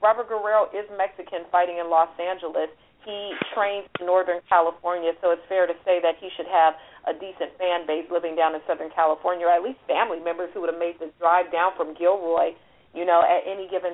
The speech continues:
time as media, we get three hundred and thirty-seven press releases about all this ch-, charitable and humane stuff that he's doing. None of those people wanted to come out and represent and see him on national T V, on regular network T V, fighting against Aaron Martinez. So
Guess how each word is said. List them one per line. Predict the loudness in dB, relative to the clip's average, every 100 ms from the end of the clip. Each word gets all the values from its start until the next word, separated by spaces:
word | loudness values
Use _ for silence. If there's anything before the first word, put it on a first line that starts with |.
| -4
time | -4 -4
as | -8
media, | -10 -12 -4 -4
we | -4 -2
get | -4 -4 -10
three | -8 -6
hundred | -6 -4 -4
and | 0
thirty-seven | 0 0 0 -2 -2 -2
press | 2 2 0
releases | -8 -8 -8 -10 -4
about | 0 0 4
all | 4 4
this | 0 -12 -10
ch-, | -10 -10 -2
charitable | 2 2 2 0 0 -6 -20 -8
and | -6 -6
humane | -10 -4 -2 -4 -8 2
stuff | 2 2 -6 _ -4
that | -4
he's | -4 -12 -10
doing. | -6 -4 -4 -8 _ -4
None | 0 0
of | 0
those | -2 -4
people | -4 2
wanted | 2 2
to | -2 0
come | 4
out | 4
and | 2 0
represent | 0 0 -4 -6 -6
and | -14 -12
see | -12
him | -6 -4 -2
on | -2
national | 2 2 2 -4 -10 -10
T | -14 -12
V, | -6
on | -2 -2 -2
regular | -2 0 0 -2
network | -2 -2 -2 -6 -6
T | -12
V, | -10 0
fighting | 0 2 -4
against | -8 -6
Aaron | -4 -4 -6 -14 _ _ _
Martinez. | -6 -6 -6 -6 -6 0
So | 2 2